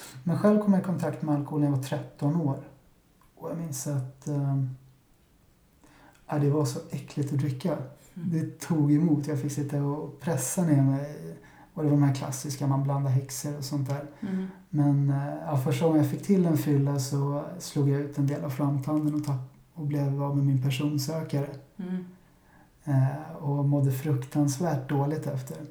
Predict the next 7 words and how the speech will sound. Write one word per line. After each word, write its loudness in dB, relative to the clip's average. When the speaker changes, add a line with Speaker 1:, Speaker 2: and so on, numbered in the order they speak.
Speaker 1:
Och, -2
eh, -8
ja, -6
men, 2
och 0
där 4
så 0